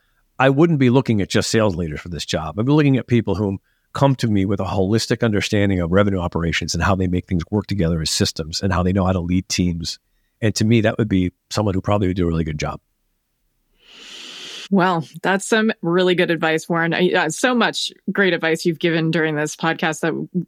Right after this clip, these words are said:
Speaker 2: I wish we could keep talking all day. And I'm sure our listeners do too, because you've been handing out gold <laughs> on this, this
Speaker 1: Well,
Speaker 2: last
Speaker 1: thanks
Speaker 2: hour.
Speaker 1: very much. Appreciate it.
Speaker 2: <laughs> No, we very much appreciate it. And so if a listener was interested in learning more about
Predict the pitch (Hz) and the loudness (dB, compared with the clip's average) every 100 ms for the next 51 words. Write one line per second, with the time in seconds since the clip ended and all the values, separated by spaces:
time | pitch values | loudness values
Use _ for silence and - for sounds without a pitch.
0 | - 180 196 190 196 202 - 190 - 175 | -2 0 0 0 -2 -2 -2 -4 -2 -2
1 | 175 165 151 185 156 160 165 185 165 165 | -2 -2 0 0 0 0 0 2 2 0
2 | 180 175 160 170 151 220 180 156 180 156 | 0 -2 0 -2 0 2 2 0 0 0
3 | 170 - 180 170 156 180 180 165 156 185 | 0 0 0 0 0 0 0 0 -2 0
4 | 190 156 156 220 - 247 226 220 214 202 | 0 0 0 0 2 2 2 2 2 0
5 | 196 170 180 - 180 - 117 160 120 107 | -2 -2 0 2 2 2 2 2 2 4
6 | 113 98 233 - 226 233 233 240 - - | 2 2 0 4 4 4 2 0 -2 -8
7 | - 339 285 196 196 190 214 226 208 196 | -10 -8 0 2 2 2 2 2 0 -2
8 | 180 190 175 185 170 165 190 185 - - | -2 0 0 0 0 2 2 0 -4 -16
9 | - 262 220 247 - 240 220 233 - 190 | -2 4 4 2 0 0 0 0 0 0
10 | 170 165 180 175 175 175 170 180 170 - | 0 0 0 2 2 2 0 0 -2 0
11 | 170 156 - 180 160 160 175 165 165 156 | 0 2 0 0 0 0 0 2 2 0
12 | 160 151 151 | 0 -2 -4